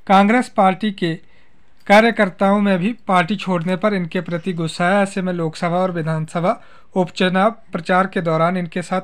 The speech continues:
केंद्रीय रिजर्व पुलिस के चार स-, जवान साथ रहेंगे। हिमाचल, मुख्यमंत्री सुक्खू बोले, "भाजपा शासन वाले किसी राज्य में पुरानी पेंशन नहीं।"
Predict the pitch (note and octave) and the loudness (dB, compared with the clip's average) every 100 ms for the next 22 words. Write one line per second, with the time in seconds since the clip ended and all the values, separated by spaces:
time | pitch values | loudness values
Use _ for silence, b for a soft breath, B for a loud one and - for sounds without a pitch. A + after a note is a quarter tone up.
0 | - F3 D#3+ F3+ F#3 E3 E3 E3+ - E3+ | -6 -6 -4 -4 -4 -4 -4 -4 -6 -8
1 | E3 - E3 E3 D#3 - b b b b | -8 -10 -6 -4 -4 -8 b b b b
2 | - - - - - G3+ E3 E3+ F3 F#3 | -20 -20 -20 -14 -12 -10 0 2 4 2
3 | G#3+ - F3+ D#3+ D#3+ D#3 D#3 D#3+ E3 - | 0 0 0 0 0 -2 -2 -2 -4 -8
4 | b b b b b - F3+ G3 G3 C4 | b b b b b -4 2 2 2 -4
5 | C4 G3 G3 G3 A3 A3+ G#3+ B3 G#3+ G#3 | -4 -4 -4 0 0 0 -2 -4 -4 -6
6 | - G#3 F3 F3 A#3+ b b b - E3+ | -4 -2 -2 -2 -4 b b b -2 2
7 | F3 F3+ C4 B3 G#3 F#3 A3 G3+ F3+ F#3+ | 2 2 -2 2 2 2 0 2 0 0
8 | G3 F#3 F#3+ F3+ F3 F3 F3 A3+ b b | -2 -4 0 0 0 0 -2 -4 b b
9 | b - E3+ E3+ F3 E3+ E3 D#3+ F3 D#3+ | b -2 2 2 0 0 -2 -2 -4 -2
10 | D#3 | -2